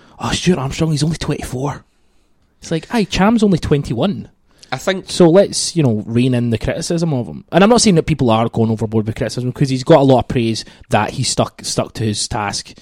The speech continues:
Speaker 1: and he actually ended up having a decent game. Um, but I just think we need to remember his age and his
Speaker 2: Yeah.
Speaker 1: experience.
Speaker 2: It's funny you say that. I always think, uh, your man that played for Aberdeen, Ian Jess, he always seemed to be the eternal talented youngster. And then he got to about thirty-two and people went,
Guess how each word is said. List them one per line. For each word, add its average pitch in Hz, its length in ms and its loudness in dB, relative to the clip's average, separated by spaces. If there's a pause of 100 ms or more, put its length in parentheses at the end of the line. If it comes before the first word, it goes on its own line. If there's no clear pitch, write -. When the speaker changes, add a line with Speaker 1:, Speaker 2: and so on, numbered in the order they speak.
(180)
Speaker 1:
and 110 180 0
he 104 160 -4 (160)
actually 104 280 -4
ended 98 160 -4
up - 100 -6
having 98 220 -8
a 95 40 -10
decent - 300 -10
game. 87 240 -10 (300)
Um, 110 480 0
but 170 100 6
I 156 220 0
just - 160 -2
think 170 100 0
we 135 80 2
need 123 120 -2
to - 80 -4
remember 113 200 0
his 101 140 -8
age 104 280 -8 (220)
and 110 60 -8
his 107 100 -2
Speaker 2:
Yeah. 101 40 -6
Speaker 1:
experience. 113 600 -2 (380)
Speaker 2:
It's - 100 -18
funny 147 220 -2
you 135 80 -4
say 110 200 -4
that. 127 220 -4
I 87 120 -8
always 139 340 -4
think, - 420 -12 (480)
uh, 110 60 -8
your 101 380 -8
man 104 200 -10
that 107 120 -14
played 107 180 -12
for - 120 -16
Aberdeen, 101 400 -10
Ian 110 240 -12
Jess, 107 520 -10
he - 180 -10
always 127 260 -6
seemed 113 220 -8
to 101 80 -10
be 107 140 -6
the 101 100 -4
eternal 101 560 -4 (380)
talented 98 480 -6
youngster. 104 360 -8 (420)
And - 100 -10
then 110 80 -2
he 107 60 -4
got 113 180 -2
to - 100 -8
about 101 160 -8
thirty-two 107 540 -6
and 110 120 -6
people 107 220 -8
went, 95 200 -12